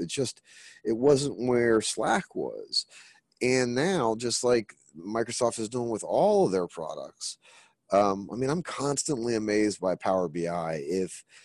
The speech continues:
if you are anywhere in the realm of wanting to play with any kind of data,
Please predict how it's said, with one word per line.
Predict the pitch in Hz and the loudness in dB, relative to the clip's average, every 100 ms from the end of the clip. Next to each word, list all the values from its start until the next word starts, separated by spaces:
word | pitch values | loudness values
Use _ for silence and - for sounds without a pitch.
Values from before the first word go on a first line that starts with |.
| - _ - | -20 _ -8
if | - - - | -8 -8 -16
you | 90 92 120 143 156 160 156 | -14 -12 -6 -4 -2 -2 -2
are | 110 110 101 82 _ _ _ _ _ _ _ _ _ - | 2 2 2 0 _ _ _ _ _ _ _ _ _ -2
anywhere | 156 196 175 175 170 | 2 4 6 6 6
in | 135 143 | 2 2
the | 127 | 0
realm | 98 110 120 131 131 127 | 2 2 4 4 2 0
of | 85 104 85 | 2 2 0
wanting | 90 101 110 117 113 | -4 -2 -2 -4 -6
to | - 107 | -8 -8
play | - 110 107 110 | -6 -2 0 0
with | 101 - - | -2 -4 -8
any | 107 110 | -6 -4
kind | 117 110 | -4 -4
of | 98 | -4
data, | 82 95 104 110 | 0 0 2 0